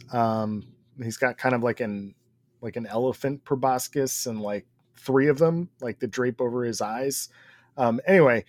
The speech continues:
he's currently living with Barbara Bannister and,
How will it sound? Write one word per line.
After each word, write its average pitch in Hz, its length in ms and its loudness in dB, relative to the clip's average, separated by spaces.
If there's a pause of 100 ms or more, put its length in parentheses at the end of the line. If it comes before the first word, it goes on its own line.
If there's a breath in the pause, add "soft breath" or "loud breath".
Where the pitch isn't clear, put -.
(280 soft breath)
he's 170 180 4
currently 208 420 6
living 147 380 8
with 127 320 2
Barbara 139 280 8
Bannister 127 720 2 (380)
and, 123 460 2